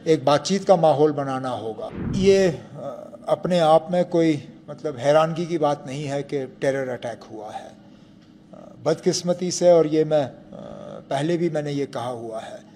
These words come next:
इस हुकूमत के दौरान पिछले पाँच साल में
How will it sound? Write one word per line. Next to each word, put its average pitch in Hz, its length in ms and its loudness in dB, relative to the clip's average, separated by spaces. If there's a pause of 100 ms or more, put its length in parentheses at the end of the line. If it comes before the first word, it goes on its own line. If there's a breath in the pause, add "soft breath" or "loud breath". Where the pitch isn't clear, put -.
(500 loud breath)
इस - 320 6
हुकूमत 175 480 4
के 156 120 2
दौरान 123 480 -4
पिछले 160 280 2
पाँच 151 340 -2
साल 127 280 -6
में 110 260 -16